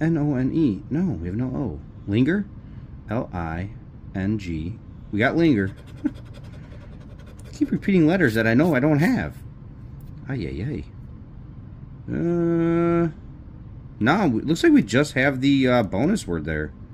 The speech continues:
Or, the bonus word. The money bag.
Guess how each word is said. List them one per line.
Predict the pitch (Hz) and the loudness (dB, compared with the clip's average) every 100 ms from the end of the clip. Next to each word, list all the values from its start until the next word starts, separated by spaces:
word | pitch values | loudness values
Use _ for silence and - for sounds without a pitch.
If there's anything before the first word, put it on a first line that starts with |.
| - - - - - - - - | -16 -16 -18 -16 -16 -16 -8 2
Or, | 110 104 - - | 2 2 -4 -12
the | 76 | -8
bonus | 78 80 73 - | -6 -4 -4 -2
word. | 135 139 135 - - - - | 0 0 -2 -6 -14 -8 2
The | |
money | 120 202 233 | 4 6 6
bag. | 76 65 60 | 2 -2 -4